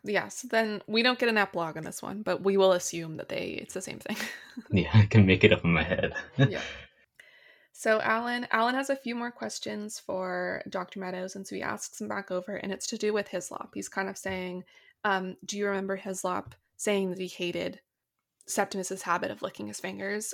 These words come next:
Speaker 1: at that one time?" And Doctor Meadows, Meadows is like, "Yeah, I think so. Like, how did you know that?" And they were like, "Oh, Chase told us." 'Cause Hislop doesn't remember saying it 'cause he was kinda delirious at the time. But
Speaker 2: Mm-hmm.
Speaker 1: so we're kind of getting this view. And so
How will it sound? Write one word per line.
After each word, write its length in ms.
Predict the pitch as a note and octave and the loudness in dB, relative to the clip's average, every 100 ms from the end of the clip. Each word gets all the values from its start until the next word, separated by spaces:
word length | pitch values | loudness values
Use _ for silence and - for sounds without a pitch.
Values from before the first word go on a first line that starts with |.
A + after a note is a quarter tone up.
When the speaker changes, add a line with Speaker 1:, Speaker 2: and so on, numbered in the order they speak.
| - | -6
Speaker 1:
at 80 | F#3+ | -4
that 140 | G3 | -4
one 160 | G3 F#3+ | -4 -4
time?" 240 | F#3 F#3+ | -4 -6
And 100 | F#3+ | -4
Doctor 220 | F#3+ F#3 G#3+ | -6 -8 -8
Meadows, 280 | F#3 F#3+ G3 - | -10 -8 -12 -10
Meadows 340 | F#3+ F#3 F#3 | -8 -8 -6
is 160 | G3 F#3+ | -8 -4
like, 160 | F#3 - | -6 -4
"Yeah, 260 | G#3 A3 - | 0 2 2
I 60 | F#3 | -2
think 260 | - D#4 - | -2 -2 -2
so. 280 | - - - | -4 -4 -2
Like, 160 | G#3+ | -4
how 100 | - | 0
did 220 | G#3+ G3 G3+ | 0 0 -4
you 120 | A3+ | -4
know 140 | G#3+ | -4
that?" 160 | - - | -4 -6
And 100 | - | -4
they 60 | |
were 60 | F3+ | -4
like, 160 | F3+ - | -4 -2
"Oh, 120 | G3 | -2
Chase 480 | F#3+ G3 G3 - - _ | -2 -6 -6 -10 -12 _
told 220 | - - | -10 -10
us." 240 | - - - | -10 -16 -4
'Cause 260 | A3+ F#3+ - - - _ | 0 0 -4 -16 -20 _
Hislop 500 | A#3 B3 C4+ G#3+ F#3+ | 4 6 8 6 4
doesn't 240 | F#3+ F#3 | 0 -4
remember 300 | F3+ F3+ F3+ | -6 -6 -6
saying 260 | F3+ F#3 F3+ | -6 -6 -6
it 100 | F3+ | -8
'cause 140 | - | -10
he 80 | G3+ | -6
was 80 | G#3+ | -6
kinda 220 | - F#3 | -6 -8
delirious 560 | F3 F3 F3+ F#3 - - | -8 -8 -6 -8 -10 -14
at 80 | - | -16
the 80 | |
time. 320 | - - - A3 _ _ _ - | -14 -14 -16 -18 _ _ _ 0
But 100 | F#2+ | 0
Speaker 2:
Mm-hmm. 100 | - | 0
Speaker 1:
so 180 | E2 F#3+ | -4 -6
we're 140 | F#3 | -8
kind 160 | F3+ F3 | -8 -10
of 80 | F3+ | -8
getting 260 | F3 F3 | -8 -8
this 160 | F#3 - | -10 -14
view. 460 | G3+ G3+ G3+ G#3 - - - - _ | -10 -8 -8 -10 -14 -20 -20 -20 _
And 240 | - G3+ G3 | -6 -4 -4
so 440 | - F#3+ F#3+ F#3+ | -4 -2 -2 -4